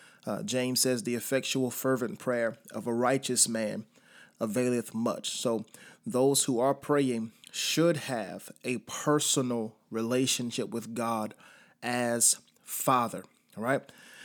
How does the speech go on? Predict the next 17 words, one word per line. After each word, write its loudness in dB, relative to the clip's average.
Not 4
only 4
do 2
we 2
have 0
personal 4
relationship 0
with -8
God, 0
but -2
notice 2
the 0
language 0
of -2
Jesus, 0
"Our 2
Father," -4